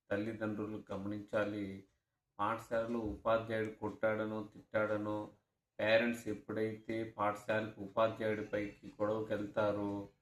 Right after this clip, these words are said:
ఆ రోజే పిల్లవాడు చెడిపోయేటువంటి అవకాశం ఉన్నది. తల్లిదండ్రులారా గమనించండి. తల్లిదండ్రి దగ్గర, పాఠశాలలో ఉపాధ్యాయుల దగ్గర దెబ్బలు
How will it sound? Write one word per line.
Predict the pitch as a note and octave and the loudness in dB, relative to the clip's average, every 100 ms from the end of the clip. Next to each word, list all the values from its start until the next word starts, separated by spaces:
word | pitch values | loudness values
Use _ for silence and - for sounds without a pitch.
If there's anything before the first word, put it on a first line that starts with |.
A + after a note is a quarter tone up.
| _ _ _ - | _ _ _ -8
ఆ | F#2 G#2+ A#2 | 0 2 4
రోజే | A#2+ A#2+ A#2+ B2 G#2+ G#2 G#2 - _ _ - | 4 4 2 2 2 0 -4 -12 _ _ -10
పిల్లవాడు | G#2+ A2 G#2+ G#2 G#2 C3+ F3+ - _ _ _ _ _ _ _ _ A2+ | -2 0 2 2 2 0 0 -4 _ _ _ _ _ _ _ _ -4
చెడిపోయేటువంటి | A#2 A#2 A#2 G#2 A2 G#2 | -2 0 0 0 -4 -4
అవకాశం | G#2 G2+ G#2+ G#2 - | -4 -2 -2 -4 -4
ఉన్నది. | G2+ G2+ G2+ F#2+ G2+ G2+ F#2+ F#2+ - _ _ - | -4 -2 -4 -2 0 0 -2 -8 -16 _ _ -6
తల్లిదండ్రులారా | G#2 G#2+ A2 G#2 G#2+ G#2 G#2 G#2 G2 F#2+ F#2+ _ _ _ _ - | -4 -4 -4 -4 -2 0 0 0 -4 -8 -12 _ _ _ _ -10
గమనించండి. | F#2 G#2 G#2+ G#2 - G2+ G2 G2+ G2 F#2+ F#2 - _ _ _ _ _ _ G#2 | -6 -4 -4 -6 -4 -4 -2 -2 -2 -4 -8 -12 _ _ _ _ _ _ -2
తల్లిదండ్రి | G#2+ A2 A#2+ B2 A#2 A2 A2 A2 | 0 0 2 2 2 0 -2 -2
దగ్గర, | G2+ G2+ F#2 G2+ G2 G2 G2 - _ _ | 0 0 0 0 0 -2 -6 -12 _ _
పాఠశాలలో | G2+ A2+ - A#2 A2+ A#2 | 2 2 0 0 0 0
ఉపాధ్యాయుల | A2 G2+ - A2 A2+ - G#2+ G#2 | -4 -4 -2 0 0 0 0 0
దగ్గర | G2 G2+ G2 G2+ G2+ G2 G2 - _ _ _ - | -2 -4 -4 -4 -2 -4 -6 -14 _ _ _ -10
దెబ్బలు | F#2+ G2 - A2 A2+ | 0 0 0 -6 -4